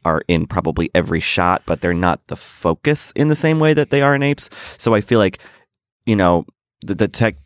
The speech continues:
the technicians and the craftsmen in that branch of the Academy sh-,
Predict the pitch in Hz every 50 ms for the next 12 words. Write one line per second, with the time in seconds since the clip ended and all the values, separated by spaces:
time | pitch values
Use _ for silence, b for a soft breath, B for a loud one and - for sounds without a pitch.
0 | _ - - 107 - - 127 123 113 - 151 160 156 - 135 117 113 95 92 -
1 | - 113 113 110 - - 95 85 - - 95 98 98 90 90 82 - - 87 87
2 | 87 90 104 117 - - - _ - 117 117 - 131 127 123 135 131 131 131 127
3 | 123 110 - - - -